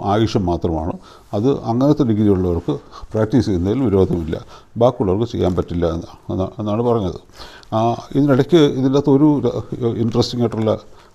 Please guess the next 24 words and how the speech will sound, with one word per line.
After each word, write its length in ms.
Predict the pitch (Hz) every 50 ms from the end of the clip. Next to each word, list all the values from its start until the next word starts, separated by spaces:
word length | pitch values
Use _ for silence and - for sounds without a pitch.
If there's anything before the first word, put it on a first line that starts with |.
| _ - 95
ആ, 260 | 98 98 95 101 - - -
ശ്ര-, 220 | - - - - 101
ശ്രദ്ധിക്കാൻ, 540 | - - 117 104 117 120 107 123 117 104 101 - -
ശ്രദ്ധിക്കേണ്ട 460 | - - 123 113 123 113 123 127 117 113
ഒരു 120 | 107 101
കാര്യം, 340 | 101 98 95 90 82 85 - - - - - - - 127
ഇതിലെ 260 | 135 147 156 165 160
പ്രാക്ടീഷണേഴ്സ് 720 | 160 - 127 117 113 131 120 113 - 127 117 110 107 -
പലതും, 480 | 110 95 101 92 98 101 92 82 87 - - - - - - - -
ചില 140 | 123 117 120
ആൾക്കാരെങ്കിലും, 640 | 117 107 95 - 110 95 101 92 92 92 90 92 98 - - - - - - _ 95
ആ, 160 | 95 92 98 101
ചില 220 | 98 - 117 123
യൂണിവേഴ്സിറ്റികളിൽ 880 | 131 127 104 107 120 135 156 156 147 - 147 117 127 113 107 104 101 98
നിന്നും, 340 | 95 92 92 92 98 98 - - - - 110 - 101
ആ, 80 | 98
ഡിപ്ലോമ 400 | 98 98 98 - 113 110 107 101
എടുത്തിട്ടുള്ളതാണ്. 560 | 92 85 85 90 - 90 90 85 80 76 85 - -
തമിഴ്നാട്ടിൽ 440 | 120 131 147 160 160 160 147 127 104
അക്കാലത്ത്, 640 | 104 101 98 95 - - 131 113 92 85 - - 107 - - - - - - - - 104
ആ, 160 | 101 98 95 - - -
കുറേ 160 | 107 110 110
നാളിന് 240 | 110 107 101 101 101
മുമ്പൊക്കെ 480 | 95 92 92 90 98 90 - 87 82